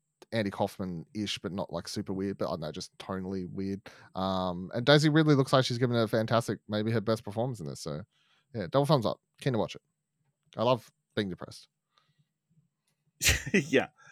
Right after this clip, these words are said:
Speaker 2: Uh, yeah, I'll give it two thumbs up as well. Uh, it definitely looks like a morose, like, sad <laughs> movie. Um, definitely giving, also giving vibes, like you said, Charlie Kaufman, like, um, giving vibes of, uh, I'm Thinking of Ending Things,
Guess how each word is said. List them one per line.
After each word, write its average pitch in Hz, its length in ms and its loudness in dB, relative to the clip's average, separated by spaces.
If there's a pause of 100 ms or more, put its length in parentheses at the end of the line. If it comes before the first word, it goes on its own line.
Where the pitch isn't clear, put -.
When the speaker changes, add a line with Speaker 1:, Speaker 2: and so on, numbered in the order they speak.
(200)
Speaker 2:
Uh, 151 360 8
yeah, 175 180 12
I'll 117 80 4
give 151 120 2
it 143 60 -4
two 160 120 4
thumbs 117 200 0
up 98 80 0
as 95 140 -4
well. 80 260 2
Uh, 85 320 -2
it 104 220 -4
definitely 123 400 6
looks 110 640 0
like 98 180 -6
a 90 340 -2
morose, 95 720 -2 (140)
like, 73 220 -10
sad 98 600 -2
<laughs> - 40 -14
movie. 123 720 -2 (580)
Um, 110 380 4
definitely 143 300 4
giving, 127 320 4
also 123 200 0
giving 127 240 0
vibes, 117 480 2
like 120 200 2
you 107 60 -6
said, 113 180 0
Charlie 101 220 0
Kaufman, 104 420 -4
like, 87 320 -10
um, 82 720 -4 (440)
giving 107 200 0
vibes 95 320 4
of, 101 240 -4
uh, 80 260 4
I'm 98 80 -6
Thinking 104 220 -6
of 92 80 -4
Ending 104 240 -4
Things, 131 340 -6